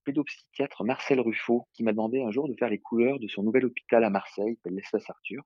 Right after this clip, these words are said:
Et là, je me suis dit, qu'est-ce qu'on met comme couleur dans la chambre d'un enfant, euh, dépressif ou qu'est-ce qu'on met dans un réfectoire avec, euh,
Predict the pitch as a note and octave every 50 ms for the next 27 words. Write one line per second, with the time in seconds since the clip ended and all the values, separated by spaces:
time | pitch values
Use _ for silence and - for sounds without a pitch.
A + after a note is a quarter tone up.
0 | _ _ - G2+ A2+ C#3 C#3 C#3 A#2 G#2 - - A2 B2+ C#3 C#3 C#3 C3+ - C3
1 | B2+ C3+ C3 - A2 A2 G#2+ - - A2 A2+ B2 C3 C#3 C3 G#2 F#2 F2+ F2+ -
2 | - - B2 A#2+ B2+ A2 G#2 F#2 G2 F2+ F2+ F#2+ G2 G2 - _ - A2 A2 A2
3 | A2+ A2 G2 G#2 G2+ F#2+ - - - G#2+ G#2+ - - A2 G2+ - - - A#2 C3
4 | C#3+ D3 C#3 - A2+ - A2 - - - A#2 A#2+ A#2 A2+ G2+ G2+ G#2 G2 A2 G#2
5 | - G#2 - - - B2 B2 B2 A#2+ G#2 F#2 G2 G2+ - - A2 G#2